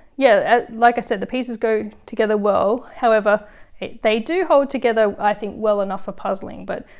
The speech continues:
yes, I wouldn't trust it for a puzzle pickup, I don't think. Um, yeah, so, um, I think that's kind of it. Like,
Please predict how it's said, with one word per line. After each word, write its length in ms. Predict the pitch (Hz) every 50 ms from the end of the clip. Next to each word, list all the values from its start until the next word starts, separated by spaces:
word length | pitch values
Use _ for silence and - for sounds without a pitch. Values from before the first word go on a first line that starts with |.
| - - -
yes, 220 | - - 190 -
I 100 | 202 185
wouldn't 460 | 214 220 226 185 165 101 - - -
trust 380 | - - - 214 202 - - -
it 140 | - - -
for 140 | - - 196
a 40 | 196
puzzle 280 | - - 208 202 220
pickup, 360 | 208 - - - 254 247 247 -
I 60 | 240
don't 240 | 247 254 254 - - -
think. 360 | 311 330 320 - - - - - - - - - - _ _ _ _ _ -
Um, 360 | 208 214 220 220 220 233 226 - _ - _ _ _ _ _ _ _ - - -
yeah, 280 | 320 381 359 240 202
so, 440 | 208 - - 285 277 294 294 277 254 - - - - - - _ _ _ _ _ _ _ _ _ - 403
um, 220 | 330 330 339 339
I 100 | 349 330
think 240 | 339 - 440 - - _ -
that's 200 | 262 - - -
kind 260 | - 262 226 214 214
of 80 | 214
it. 160 | 214 - - -
Like, 280 | 226 214 220 220 -